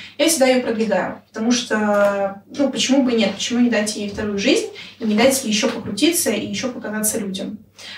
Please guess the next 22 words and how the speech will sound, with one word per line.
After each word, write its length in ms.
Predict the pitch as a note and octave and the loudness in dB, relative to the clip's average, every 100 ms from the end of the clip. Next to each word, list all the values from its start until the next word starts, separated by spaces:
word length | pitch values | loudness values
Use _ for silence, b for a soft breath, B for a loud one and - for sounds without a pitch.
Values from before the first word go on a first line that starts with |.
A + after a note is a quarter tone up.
| B B B _ C4 | B B B _ 0
Но 80 | |
для 120 | A#3+ B3 | 4 6
того, 180 | C#4 | 6
чтобы 440 | C#4+ C#4+ C4 B3 A#3 | 6 4 4 4 2
вообще 340 | A3+ C4 A#3 | 2 2 2
с 100 | - | 2
кем-то 260 | D4 C4 A#3+ | 4 4 4
выстраивать 400 | - B3+ B3 A#3+ | 0 0 0 0
лояльность, 540 | A3+ D4 G4 C#4+ - | 2 2 0 -4 -6
да, 140 | A3+ G#3 | -2 -2
перед 240 | A3+ G#3+ | -2 0
этим 380 | C4 D4+ C4 A#3 | 2 4 2 2
есть 220 | A3+ A3+ | 0 -2
всё 120 | - | -4
равно 500 | A3 G#3+ G#3 F#3+ F#3+ B B _ | -4 -2 0 -2 -4 B B _
эс 160 | - - | -2 2
эм 80 | A3+ | 4
эм-продвижение, 680 | G#3+ - - C#4 G4+ G#4 D#4+ | 2 0 -2 2 2 0 -2
то 80 | B3 | -4
есть 120 | - | -4
это 160 | A#3 A3+ | -2 0
либо, 640 | A#3+ A3 A3 G#3 G3+ G3+ | 0 2 2 2 -2 -6